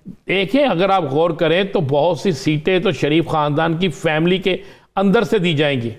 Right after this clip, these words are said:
अब वो जिन, जिस इलाकों में सीटें दी जाएंगी, जो वहाँ पे इनके पहले लोग थे, वो कहाँ जाएंगे? फिर मैं वही कह रहा हूँ, जो काफ लीग के साथ इनकी, इनका कंप्रोमाइज हुआ है, जो काफ लीग के लोग को सीटें दी जाएंगी,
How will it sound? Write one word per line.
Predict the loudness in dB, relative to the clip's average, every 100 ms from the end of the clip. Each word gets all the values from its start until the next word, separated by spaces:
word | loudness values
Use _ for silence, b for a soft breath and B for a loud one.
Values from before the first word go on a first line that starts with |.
| -16 _ _ _ _ -2
अब | -2 -2 -6 0
वो | 0
जिन, | 2 0 2
जिस | 2 0 0
इलाकों | 0 0 0 0
में | 0
सीटें | 0 0 0
दी | 2
जाएंगी, | 2 2 0 0
जो | 2
वहाँ | 2 0 0
पे | 0
इनके | 0 -2
पहले | 0 0 2 2
लोग | 2 0 0
थे, |
वो | 0
कहाँ | 0 0 0
जाएंगे? | 0 0 0 B -10 -4
फिर | 0
मैं | 2 2
वही | 2
कह | 2 0
रहा | 2 0
हूँ, |
जो | 2 0
काफ | 0 0 0 -2
लीग | -2
के | 0
साथ | 0 2 0
इनकी, | 2 2 0 -4 -10 -2
इनका | 0 2 0
कंप्रोमाइज | 0 0 2 0 0
हुआ | 0 2
है, | 2
जो | 0
काफ | -2 -2 0 0
लीग | 0
के | 2
लोग | 2 2
को | -2
सीटें | -4 0 2
दी | 2
जाएंगी, | 2 2 0